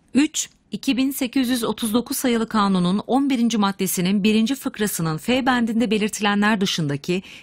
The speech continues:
diğer kasıtlı bir suçtan dolayı bir yıldan az süreyle ve beş bin iki yüz otuz yedi sayılı Türk Ceza Kanunu'nun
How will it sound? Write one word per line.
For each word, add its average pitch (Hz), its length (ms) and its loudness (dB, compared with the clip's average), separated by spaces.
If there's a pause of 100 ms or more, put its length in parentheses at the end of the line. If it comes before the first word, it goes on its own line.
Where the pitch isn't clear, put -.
(120)
diğer 233 300 2
kasıtlı 240 440 0
bir 262 80 2
suçtan 214 560 0
dolayı 147 380 0 (260)
bir 226 240 4
yıldan 226 340 0
az 240 220 0
süreyle 180 540 0 (260)
ve 185 160 2
beş 233 260 0
bin 240 80 2
iki 226 200 -2
yüz 226 100 -4
otuz 196 320 -2
yedi 208 180 2
sayılı 226 380 0
Türk 247 200 -6
Ceza 220 340 2
Kanunu'nun 175 640 2